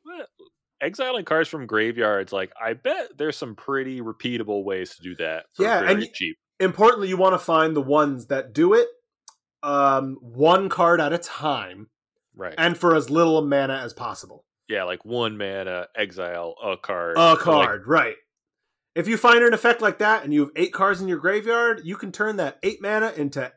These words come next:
Speaker 2: eight four twos, which is
Speaker 1: Right.
Speaker 2: generally pretty strong.
Speaker 1: It's pretty good, yeah, and it just puts
Speaker 2: <laughs>
Speaker 1: another twist on something, and they don't have to be creature cards. I'm very glad they didn't say that,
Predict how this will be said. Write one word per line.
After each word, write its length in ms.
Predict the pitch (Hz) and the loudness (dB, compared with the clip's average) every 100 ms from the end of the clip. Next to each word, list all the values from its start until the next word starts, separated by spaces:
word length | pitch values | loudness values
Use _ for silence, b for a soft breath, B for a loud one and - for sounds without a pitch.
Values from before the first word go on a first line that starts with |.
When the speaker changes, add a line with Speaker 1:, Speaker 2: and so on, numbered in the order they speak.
| _ | _
Speaker 2:
eight 240 | 202 220 - | -2 -2 -4
four 240 | 185 151 | -2 -2
twos, 520 | - 104 95 95 - - | -2 -12 -16 -16 -18 -10
which 140 | 139 | -8
is 60 | - | -4
Speaker 1:
Right. 320 | 113 117 - _ | -2 -2 -6 _
Speaker 2:
generally 500 | 349 370 294 285 311 | -8 -4 -2 -2 -4
pretty 320 | 302 262 349 | -4 -6 -6
strong. 460 | 370 - 480 453 226 _ _ _ _ _ _ _ _ | -6 -4 -4 -6 -14 _ _ _ _ _ _ _ _
Speaker 1:
It's 140 | 117 - | -14 -4
pretty 240 | 151 151 | -2 0
good, 280 | 143 123 113 | 2 2 2
yeah, 200 | 120 107 | 2 2
and 80 | 107 | 2
it 120 | - | 2
just 220 | 220 233 | 4 2
puts 220 | - 160 | 2 -2
Speaker 2:
<laughs> 20 | - | -4
Speaker 1:
another 300 | 165 131 110 _ | -4 -2 -4 _
twist 280 | 107 110 - | -6 -6 -6
on 120 | 120 | -6
something, 240 | 120 120 110 | -6 -6 -6
and 80 | |
they 80 | 104 | -6
don't 280 | 110 127 131 | 0 0 0
have 140 | 131 - | -6 -8
to 60 | |
be 120 | 120 | -12
creature 380 | 110 - 98 104 | -10 -8 -8 -8
cards. 540 | - 98 95 98 92 92 | -6 -4 -2 -4 -6 -10
I'm 120 | 87 | -8
very 260 | 101 101 | -4 -4
glad 280 | 95 92 90 | -4 -8 -8
they 60 | 90 | -10
didn't 300 | 90 85 87 _ _ _ | -12 -12 -20 _ _ _
say 160 | - 90 | -8 -6
that, 440 | 82 82 82 82 | -6 -6 -6 -8